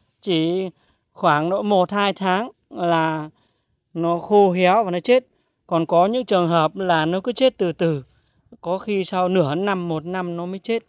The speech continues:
thì cũng không cứu được. Trong tự nhiên thì nó rất là khỏe. Đấy là do cái kết cấu của nó là dạng cây bụi ấy, cho nên là nó cứ hỏng cây này thì là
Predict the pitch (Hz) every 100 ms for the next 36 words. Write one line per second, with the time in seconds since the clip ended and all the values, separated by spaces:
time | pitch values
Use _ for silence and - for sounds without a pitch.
0 | - 147 - - 190 175 - 185 202 147
1 | _ _ _ _ _ _ _ _ _ _
2 | _ _ _ _ _ _ _ _ _ -
3 | 254 262 254 277 247 233 254 339 285 -
4 | 247 175 127 _ _ - 202 233 202 196
5 | 254 240 247 254 285 - 214 254 240 214
6 | 196 214 247 202 180 - _ _ _ _
7 | - 185 196 208 208 202 196 175 220 220
8 | 226 302 269 208 208 - 220 220 202 190
9 | 196 226 285 226 147 165 202 202 180 160
10 | 147 170 165 165